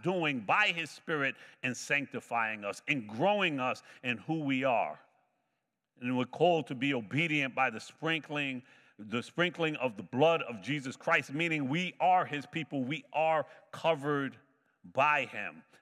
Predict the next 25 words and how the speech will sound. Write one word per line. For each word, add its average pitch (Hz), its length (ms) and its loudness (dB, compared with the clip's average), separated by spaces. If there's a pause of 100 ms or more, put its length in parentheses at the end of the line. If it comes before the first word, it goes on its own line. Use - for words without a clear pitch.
God 156 280 4
having 160 540 2
this 143 340 -4 (240)
foreknowledge 147 960 2
is, 117 320 -4 (240)
is 127 180 -2
more 160 520 4
than 135 260 -2
simply 165 800 0 (220)
God 143 320 4
knowing 147 920 2 (200)
what's 131 240 0
going 147 360 0
to 123 300 -6 (440)
take 147 360 -8
place. 139 480 -4 (240)
But 139 300 0 (120)
it 156 180 0
goes 190 280 2
so 226 340 2
much 175 300 2
deeper 185 340 2
than 156 180 0
that. 151 160 6
If, 147 140 -2